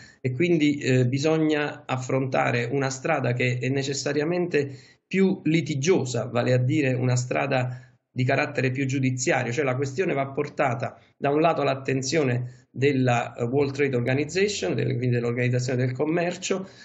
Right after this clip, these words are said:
e dall'altro ci sarà la Corte di Giustizia che potrà forse intervenire, eh, a sostegno dei produttori che hanno sempre operato con correttezza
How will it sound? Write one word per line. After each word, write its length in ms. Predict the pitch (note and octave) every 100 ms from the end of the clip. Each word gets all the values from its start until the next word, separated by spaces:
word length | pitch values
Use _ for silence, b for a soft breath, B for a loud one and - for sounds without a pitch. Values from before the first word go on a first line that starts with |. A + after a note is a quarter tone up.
| B
e 120 | E3+
dall'altro 600 | D#3+ F3 G3 A3 A3 D#3
ci 120 | C#3+ C3+
sarà 220 | C#3+ D#3+
la 120 | C3+
Corte 260 | C#3+ C#3+ C#3
di 120 | B2+
Giustizia 600 | D3+ D#3 A#3 G#3+ - C3
che 120 | B2
potrà 460 | C3 C#3 C3 - -
forse 500 | - C#3 B2 - C3
intervenire, 1160 | C#3+ C#3 C#3+ B2+ C3 D3 C#3+ B2 B2 - - _ -
eh, 100 | C3
a 220 | C3 C3+
sostegno 640 | B2+ D3 - G3+ F#3 D#3+
dei 180 | C3 D3
produttori 680 | D#3 D#3+ F3 - G3+ G#3+ D#3
che 100 | C3
hanno 140 | C3
sempre 280 | C#3 C#3+ C3+
operato 340 | B2+ C3+ C3+
con 160 | C3 C3+
correttezza 920 | C#3+ D3+ F#3 - B2 B2 - E3+ F3+